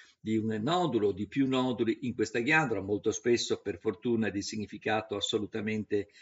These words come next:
benigno, talvolta invece può esserci una patologia tumorale al di sotto, ma per fortuna questo accade, questo accade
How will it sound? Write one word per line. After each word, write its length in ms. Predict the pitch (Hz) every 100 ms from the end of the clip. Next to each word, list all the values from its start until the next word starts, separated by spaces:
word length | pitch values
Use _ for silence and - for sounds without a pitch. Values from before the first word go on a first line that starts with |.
| -
benigno, 600 | - 110 139 196 143 107
talvolta 420 | - 139 113 127 139
invece 640 | 135 107 110 123 104 - - _
può 160 | _ 104
esserci 560 | 107 - - 107 104 -
una 240 | 120 110 104
patologia 580 | 101 107 101 98 113
tumorale 640 | 107 120 110 127 160 139 110
al 80 |
di 100 | 117
sotto, 340 | - 117 113 98
ma 140 | 98
per 180 | 92 117
fortuna 540 | 135 110 120 113 101
questo 420 | - 110 101 104 -
accade, 640 | 117 - 98 87 78 82
questo 220 | 113 -
accade 520 | 104 - 95 90 90